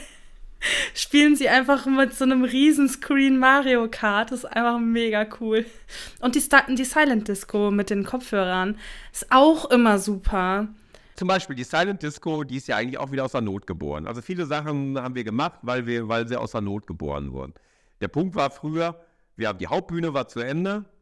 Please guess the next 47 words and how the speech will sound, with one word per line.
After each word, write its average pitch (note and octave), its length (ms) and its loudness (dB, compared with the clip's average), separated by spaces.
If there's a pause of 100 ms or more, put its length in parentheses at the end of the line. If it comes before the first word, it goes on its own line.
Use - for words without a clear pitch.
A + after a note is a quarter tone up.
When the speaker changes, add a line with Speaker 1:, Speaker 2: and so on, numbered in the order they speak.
(440)
Speaker 2:
und A#2+ 140 -6
dann C3+ 160 0
lag B2+ 160 -2
die A#2+ 100 -10
Festwiese C#3+ 880 -4
ab - 160 -10
zweiundzwanzig B2 720 -4
Uhr, C3 340 -6
da A#2 200 -4
war G2 160 0
nichts E2 260 -8
mehr, C#2+ 260 -6
weil F#2+ 220 -2
wir A2+ 160 -4
natürlich A2+ 380 -8
nicht A#2 160 -10
mehr C3 100 -4
laut C3 240 -2
machen E2 240 -8
konnten. E2 240 -6
Also G#2+ 160 -4
wir B2 80 0
haben's C3+ 140 -2
immer C3+ 160 -2
wieder A2+ 160 0
versucht, G2 500 -6
aber G2 280 -2 (300)
wir A2+ 140 -6
sind C#3 240 -6
innerst-, D#3 400 -4
der, G#2 140 0
der G2 120 -6
Westfalenpark B2+ 520 -2
ist G#2+ 160 -12
direkt A#2+ 240 -4
an A2 80 -6
der G#2 80 -6
City. D#2+ 400 -8 (480)
Und G#2 180 -6
weil A#2 160 2
er A#2 80 -2
direkt A2 240 -6
an G2 80 -10
der E2 80 -8
City D3+ 400 -6
ist, - 260 -10
ähm, A#2+ 680 -6